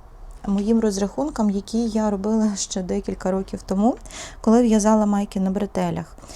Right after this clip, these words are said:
Майку на бретелях я повторила в блакитній майці, пам'ятаєте, на таких тоненьких бретелях. Єдине що,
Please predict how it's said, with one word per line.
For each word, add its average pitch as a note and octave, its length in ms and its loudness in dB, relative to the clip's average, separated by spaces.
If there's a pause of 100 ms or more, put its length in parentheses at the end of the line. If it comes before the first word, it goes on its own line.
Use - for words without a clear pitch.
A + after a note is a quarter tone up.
Майку A3+ 380 6
на A3+ 200 4
бретелях A3+ 520 0
я - 80 2
повторила A3 560 2
в F#3+ 100 2
блакитній G#3+ 600 2
майці, F3 420 -2
пам'ятаєте, G3+ 580 0
на F#3+ 120 0
таких - 280 -8
тоненьких F#3+ 540 0
бретелях. D#4 640 -2
Єдине G3 320 2
що, C#4 320 0